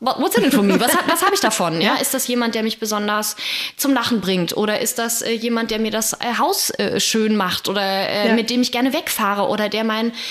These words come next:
Speaker 1: Gehirn, äh, füttert mit tollen Informationen? Also das ist einfach ein dieses,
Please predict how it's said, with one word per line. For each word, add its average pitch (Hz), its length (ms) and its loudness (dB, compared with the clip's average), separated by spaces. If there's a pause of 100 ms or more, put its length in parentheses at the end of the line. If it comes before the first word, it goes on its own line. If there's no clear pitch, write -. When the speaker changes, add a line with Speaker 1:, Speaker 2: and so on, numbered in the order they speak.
(220)
Speaker 1:
Gehirn, 269 480 2
äh, 214 380 0
füttert 247 440 -2
mit 202 140 0
tollen 226 260 0
Informationen? 226 600 0
Also 208 140 -2
das 220 120 -2
ist - 200 -4
einfach 247 260 -2
ein 233 240 0
dieses, 220 300 -2